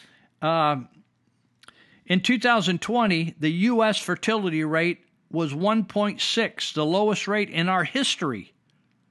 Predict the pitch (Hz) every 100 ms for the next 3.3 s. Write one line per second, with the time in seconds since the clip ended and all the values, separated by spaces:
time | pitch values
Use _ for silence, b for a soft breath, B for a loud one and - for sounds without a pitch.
0 | _ - 175 180 185 226 220 - - -
1 | 190 202 180 185 254 262 - 240 254 208
2 | 208 175 233 - 247 240 202 202 202 240
3 | 202 151